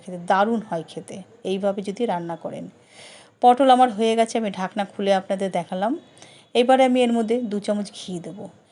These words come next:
ঘি দিলে পটল তরকারিটা খুব ভালো লাগে আর খেতেও খুব ভালো হয়, যেন বিয়েবাড়ির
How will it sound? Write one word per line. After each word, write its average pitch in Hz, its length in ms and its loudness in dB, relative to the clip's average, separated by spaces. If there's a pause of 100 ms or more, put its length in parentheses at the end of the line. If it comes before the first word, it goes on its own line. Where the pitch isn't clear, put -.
(220)
ঘি 277 220 4
দিলে 277 340 2
পটল 233 320 2 (160)
তরকারিটা 240 520 2 (280)
খুব 320 240 -2
ভালো 180 300 0
লাগে 170 320 -8 (440)
আর 185 200 -2 (160)
খেতেও 269 320 2
খুব 208 320 -6
ভালো 190 240 2
হয়, 190 180 -2
যেন 214 200 0
বিয়েবাড়ির 220 640 0